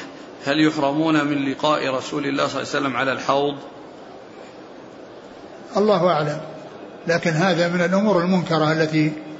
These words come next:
Speaker 2: لا يجوز الإنسان يقدم عليها، وأن من يعني، آه، استؤثر عليه بشيء ما يدفعه ذلك الاستئثار إلى أن يغضب وأن يأتي بأمور منكرة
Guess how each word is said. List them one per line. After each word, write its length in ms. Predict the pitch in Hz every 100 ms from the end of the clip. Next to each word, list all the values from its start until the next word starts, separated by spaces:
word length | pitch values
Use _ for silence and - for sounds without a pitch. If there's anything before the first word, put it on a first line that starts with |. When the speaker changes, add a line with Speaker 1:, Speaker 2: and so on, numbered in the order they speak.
| -
Speaker 2:
لا 160 | 175 196
يجوز 320 | 175 165 156
الإنسان 340 | 156 156 165 160
يقدم 300 | 175 160 156
عليها، 420 | 165 156 143 151
وأن 400 | 151 180 165 160
من 240 | 170 156 151 156 - - - -
يعني، 580 | 165 156 151 151 151 156
آه، 640 | 156 156 147 147 143 147 - - - -
استؤثر 460 | 185 - 214 180 175
عليه 520 | 156 165 165 151 151
بشيء 340 | 151 180 214 - - - - -
ما 280 | 180 214 226
يدفعه 420 | 202 156 185 165 170
ذلك 320 | 175 165 165
الاستئثار 720 | 160 156 165 156 170 160 156 - - - - -
إلى 180 | 170 165
أن 400 | 170 165 160 156 185
يغضب 480 | 180 156 165 165 151 - - -
وأن 200 | 160 160
يأتي 380 | 156 175 156 170
بأمور 380 | 156 165 165 165
منكرة 580 | 156 180 160 160 160